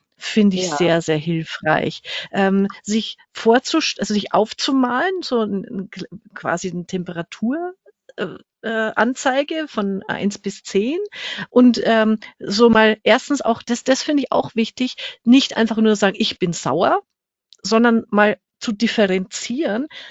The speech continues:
Speaker 1: bin ich sauer, bin ich wütend, bin ich erbost? Also auch verschiedene Begriffe zu verwenden, die meine Gefühle besser beschreiben,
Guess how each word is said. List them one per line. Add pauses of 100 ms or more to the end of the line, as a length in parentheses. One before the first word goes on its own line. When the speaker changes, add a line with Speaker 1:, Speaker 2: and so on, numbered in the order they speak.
(440)
Speaker 1:
bin
ich
sauer,
bin
ich
wütend, (320)
bin
ich
erbost?
Also (160)
auch
verschiedene
Begriffe
zu
verwenden,
die
meine
Gefühle
besser
beschreiben,